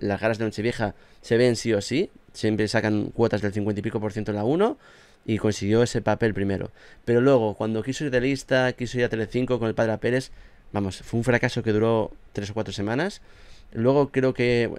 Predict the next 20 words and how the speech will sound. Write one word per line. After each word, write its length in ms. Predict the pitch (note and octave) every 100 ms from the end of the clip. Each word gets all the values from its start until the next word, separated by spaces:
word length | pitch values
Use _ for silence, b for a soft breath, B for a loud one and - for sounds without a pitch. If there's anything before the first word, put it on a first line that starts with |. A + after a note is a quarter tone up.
| - -
fue 240 | G#2+ A2
a 140 | G#2
Día 160 | G2+ G#2+
a 40 |
Día, 220 | G#2+ C3 B2
un 60 |
programa 240 | G#2+ A2 G#2+
que 60 |
estaba 220 | G2+ A2
consolidado, 760 | A2 G#2+ G#2 A2 A2 B2+ C#3+ F3+
pero 160 | G#2+ G#2
que 80 |
no 80 | G#2
funcionaba 400 | G2+ G2+ G#2 G#2
por 160 | - G#2+
ella 120 | A2
misma, 400 | C#3+ F3+ F#3+ G#3+ B B B B
con 200 | - C#3+
muy 300 | C#3 D#3+ E3+
poco 480 | D3+ C#3+ C#3 - A#2